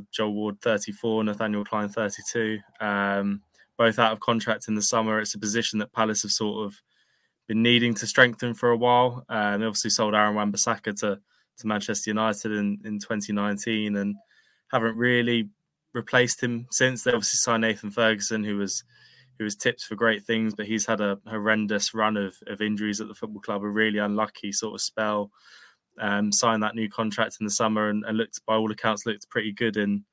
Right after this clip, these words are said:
sort of in and around training before he suffered an injury again for the under twenty-one side and, and was forced to have surgery. So, um, Palace been forced to dip into the right back market. I've, I've looked at clips of Munoz, but,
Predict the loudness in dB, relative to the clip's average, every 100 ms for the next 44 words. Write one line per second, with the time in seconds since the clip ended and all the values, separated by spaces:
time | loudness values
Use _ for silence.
0 | _ _ _ -20 -16 -12 -6 -2 0 0
1 | 2 2 2 4 4 4 0 -2 -2 -2
2 | 0 0 0 0 2 2 2 2 2 2
3 | 0 -2 -4 -4 -4 -4 -2 -2 0 0
4 | 0 0 0 -4 -4 -4 -4 -6 -8 -6
5 | -4 0 2 2 2 -2 0 2 2 0
6 | -4 -20 -18 -18 -20 -20 _ -2 0 0
7 | 0 0 0 0 -2 0 0 0 0 0
8 | -2 0 2 2 2 -4 -2 -2 0 0
9 | 0 _ -12 -12 -10 -8 -4 -2 -2 -2
10 | -4 -2 -2 0 0 0 2 2 0 -2
11 | -2 -2